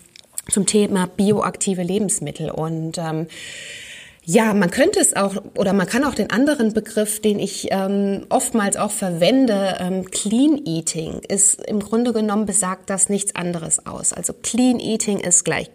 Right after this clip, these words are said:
Green Eating, also genau das, was möglichst natürlich ist, was, äh, frei von Konservierungsstoffen, ohne Zusätze, was natürlich gewachsen ist,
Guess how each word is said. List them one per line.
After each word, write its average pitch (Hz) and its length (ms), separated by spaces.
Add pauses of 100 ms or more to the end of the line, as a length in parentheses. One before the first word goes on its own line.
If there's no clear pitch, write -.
Green 233 320
Eating, 190 480
also 170 240
genau 175 380
das, 190 340 (500)
was 190 360 (200)
möglichst 269 500
natürlich 185 720
ist, - 340
was, - 340
äh, 185 160
frei 254 360
von 226 260
Konservierungsstoffen, 185 1400
ohne 247 340
Zusätze, 185 760
was 202 180
natürlich 226 540
gewachsen 175 560
ist, - 380